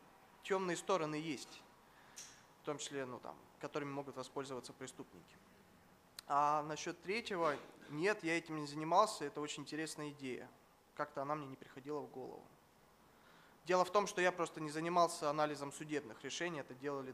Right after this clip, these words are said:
до меня. Я этой темой занимаюсь не так давно, поэтому я вот занимался и в таком узком ракурсе предварительного следствия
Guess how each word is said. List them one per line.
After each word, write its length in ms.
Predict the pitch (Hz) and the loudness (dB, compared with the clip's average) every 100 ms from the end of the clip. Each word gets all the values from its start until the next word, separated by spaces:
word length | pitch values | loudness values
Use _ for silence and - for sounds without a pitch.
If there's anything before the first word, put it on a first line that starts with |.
| 127 | -6
до 120 | 139 | -6
меня. 360 | 127 - - 90 - - - - - - - | -6 -10 -14 -16 -18 -20 -20 -20 -20 -20 -16
Я 120 | 117 | -14
этой 180 | 117 123 | -14 -8
темой 300 | 151 143 123 | -6 -6 -8
занимаюсь 580 | 123 131 139 131 123 - | -10 -6 -4 -4 -8 -8
не 60 | |
так 240 | 139 127 117 | -2 -2 -2
давно, 400 | 123 175 269 - - - | -6 -4 -6 -8 -20 -12
поэтому 300 | 131 151 135 | -10 -10 -12
я 120 | 131 | -14
вот 100 | 131 - - - 143 | -16 -20 -20 -20 -14
занимался 420 | 135 156 151 - | 0 4 4 0
и 80 | 139 | -8
в 80 | - | -10
таком 280 | 135 139 156 | -12 -8 -8
узком 260 | - 135 | -8 0
ракурсе 500 | 156 165 151 - 127 - - - - | 0 2 -4 -8 -10 -12 -20 -20 -16
предварительного 720 | 139 147 147 143 127 123 120 - - - | -4 0 0 -4 -8 -6 -8 -10 -20 -18
следствия 580 | - 139 131 - 127 | -8 -6 -8 -8 -10